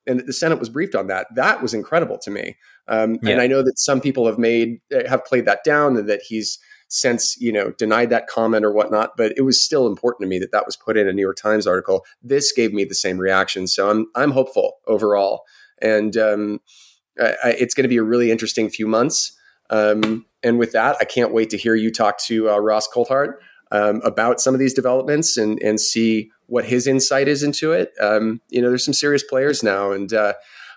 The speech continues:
Speaker 1: uh, I'm gonna wrap this up by giving you the gratitude sandwich that I said that I would.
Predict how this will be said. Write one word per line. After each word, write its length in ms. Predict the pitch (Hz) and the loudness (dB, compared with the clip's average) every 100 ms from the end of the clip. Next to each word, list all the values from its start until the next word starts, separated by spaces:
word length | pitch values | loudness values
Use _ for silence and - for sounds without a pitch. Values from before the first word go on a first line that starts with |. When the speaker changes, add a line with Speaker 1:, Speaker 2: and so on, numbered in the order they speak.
| _ | _
Speaker 1:
uh, 200 | 113 113 - | -2 0 0
I'm 100 | 131 | 0
gonna 200 | 175 147 | 2 2
wrap 220 | 143 147 | 2 0
this 180 | 151 - | -2 0
up 200 | 151 180 - _ _ _ _ _ | 0 -2 -10 _ _ _ _ _
by 380 | 127 120 117 113 - | 0 2 2 -2 -6
giving 260 | 131 147 143 | -2 0 2
you 100 | 135 | 0
the 60 | 123 | 0
gratitude 420 | 127 123 123 120 | 0 0 -2 -2
sandwich 380 | - 123 123 127 | 0 0 0 0
that 120 | 120 | 0
I 80 | 110 | 0
said 400 | - 117 117 117 | 0 0 -2 -4
that 100 | - | 0
I 60 | 110 | 0
would. 440 | 120 143 113 139 | 2 0 0 -4